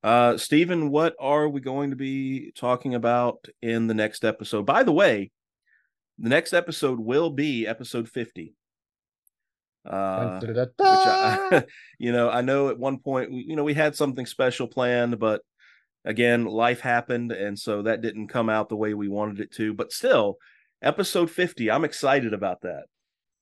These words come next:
Speaker 2: Me too.
Speaker 1: Uh, we might have to throw away the, uh, the stopwatch next,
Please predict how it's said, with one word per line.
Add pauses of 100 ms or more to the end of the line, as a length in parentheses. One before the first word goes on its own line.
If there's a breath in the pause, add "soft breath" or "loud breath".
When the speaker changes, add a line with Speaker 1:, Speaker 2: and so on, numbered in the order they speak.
(280)
Speaker 2:
Me
too. (540)
Speaker 1:
Uh, (220 loud breath)
we
might
have
to
throw
away
the,
uh, (200)
the
stopwatch
next,